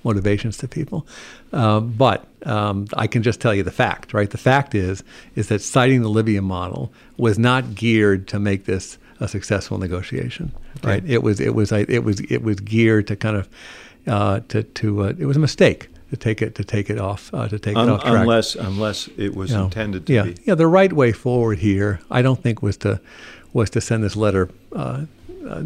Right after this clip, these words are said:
Speaker 1: scuttling the, the negotiation, the June twelfth meeting. I think the right way forward would have, would have been to say the following, um, and we didn't do this at the front end. We don't have the same understandings, evidently, with respect to what our goals are here.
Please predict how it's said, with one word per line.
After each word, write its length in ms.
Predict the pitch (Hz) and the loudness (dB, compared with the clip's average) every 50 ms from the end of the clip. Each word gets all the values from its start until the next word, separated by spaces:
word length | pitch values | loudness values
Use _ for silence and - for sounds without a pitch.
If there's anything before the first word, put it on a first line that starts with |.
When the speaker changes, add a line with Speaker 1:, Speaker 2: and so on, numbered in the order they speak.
| 202 - | -10 -10
Speaker 1:
scuttling 480 | - - - - 127 120 113 110 104 98 | -14 -8 0 0 2 2 2 0 -2 -2
the, 100 | 95 95 | -4 -4
the 380 | - - - 101 95 92 95 | -6 -6 -4 -4 -2 -2 -2
negotiation, 640 | 92 95 98 98 101 101 - - 101 95 95 - 110 | -4 -4 -2 -2 -2 -2 -2 -2 -2 -2 -2 -4 -4
the 80 | 107 101 | -6 -4
June 220 | 95 101 98 95 | -4 -4 -4 -4
twelfth 400 | 95 - - 113 113 110 113 - | -4 -4 -4 -2 -2 -2 -4 -4
meeting. 280 | 123 123 110 107 107 113 | -4 -2 -2 -2 -2 -2
I 40 | 107 | -2
think 140 | - 123 113 | -2 -2 0
the 100 | 123 120 | 0 2
right 220 | 127 139 143 143 | 4 4 2 2
way 140 | - 110 104 | 2 0 0
forward 340 | 98 - - 110 107 104 110 | 0 0 2 2 4 4 2
would 160 | 113 110 107 107 | 2 0 0 0
have, 140 | 104 110 127 | -2 -2 0
would 120 | 120 117 | 0 0
have 100 | 113 104 | 0 0
been 180 | 98 107 104 104 | -2 -2 0 0
to 100 | 101 98 | -2 -2
say 380 | - - 110 101 101 101 101 98 - - | 0 2 2 4 4 4 4 2 0 -4
the 80 | - | -10
following, 560 | 110 - 117 113 113 123 151 165 175 180 160 - - - - - - - - - - - - - | -8 -6 -4 -4 -4 -4 -4 -4 -2 -4 -4 -6 -8 -18 -20 -20 -20 -20 -20 -20 -20 -18 -8 -2
um, 420 | 156 117 107 107 101 101 101 107 - _ _ - | 0 2 2 2 2 0 -2 -4 -8 _ _ -6
and 80 | 117 123 | -4 -2
we 80 | 120 | 0
didn't 220 | 117 131 127 113 104 | 0 0 0 0 2
do 160 | 113 120 120 | 2 2 2
this 160 | 110 98 - | 0 -2 -6
at 80 | 104 - | -4 -4
the 60 | - 113 | -2 2
front 280 | - 147 143 127 - | 4 4 4 4 2
end. 200 | 87 85 90 104 - - - - - - - - - - - - | -2 -4 -4 -6 -10 -16 -20 -20 -20 -20 -20 -20 -20 -18 -6 2
We 180 | - 135 139 | 4 6 6
don't 280 | 131 131 151 147 156 135 | 8 6 6 6 6 4
have 220 | 113 139 127 123 110 | 4 4 4 2 0
the 60 | 117 | -2
same 340 | - - - 120 117 113 110 | -4 -2 0 0 0 2 2
understandings, 640 | 110 107 101 95 - - 110 101 101 104 95 92 104 | 0 0 0 -2 -2 -2 -2 0 0 0 0 0 0
evidently, 400 | 101 92 98 95 98 101 101 95 | 0 0 0 -2 -2 -2 -4 -4
with 200 | 95 95 - - | -4 -4 -4 -4
respect 400 | 101 - - - 98 90 - - | -6 -6 -2 -4 -4 -4 -4 -4
to 120 | - - | -4 -4
what 220 | - - 95 95 | -4 -4 -4 -4
our 140 | 90 92 90 | -2 -2 -4
goals 360 | 90 90 87 82 92 101 - | -4 -4 -4 -4 -6 -8 -8
are 140 | - - - | -10 -10 -10
here. 300 | 113 110 131 143 143 135 | -8 -8 -8 -6 -8 -8